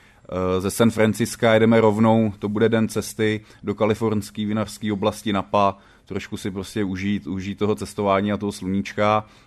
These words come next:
no a pak jako nějaký plán je,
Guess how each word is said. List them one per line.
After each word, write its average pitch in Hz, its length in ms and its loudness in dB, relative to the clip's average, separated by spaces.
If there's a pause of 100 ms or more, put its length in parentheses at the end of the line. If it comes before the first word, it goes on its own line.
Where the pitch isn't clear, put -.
(120)
no 95 180 -2
a 98 60 0
pak - 500 -6 (560)
jako 104 200 -4
nějaký 120 360 4
plán 123 320 6
je, 120 420 4